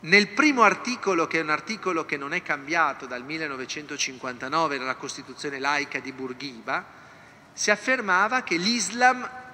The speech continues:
la Tunisia è uno Stato libero, indipendente e sovrano, l'Islam è la sua religione. Ed era un articolo non emendabile.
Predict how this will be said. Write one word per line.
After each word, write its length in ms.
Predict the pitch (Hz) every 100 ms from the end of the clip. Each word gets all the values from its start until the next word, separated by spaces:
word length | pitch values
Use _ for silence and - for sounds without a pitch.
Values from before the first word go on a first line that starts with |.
| - - -
la 120 | 156
Tunisia 400 | - 185 180 226
è 20 |
uno 120 | 214 170
Stato 280 | 185 170
libero, 320 | 175 220 185 156
indipendente 540 | 147 139 156 202 202
e 20 |
sovrano, 380 | 202 226 220 233
l'Islam 440 | 233 233 208 240 226
è 40 |
la 140 | 220
sua 320 | 208 - 180 165
religione. 760 | 165 156 135 131 113 107 117 - - - - - - - - - - - - -
Ed 180 | 214
era 100 | 226
un 100 | 240
articolo 800 | 262 233 - - 190 196 202 - -
non 400 | 165 170 165 156
emendabile. 800 | 147 139 123 110 101 110 110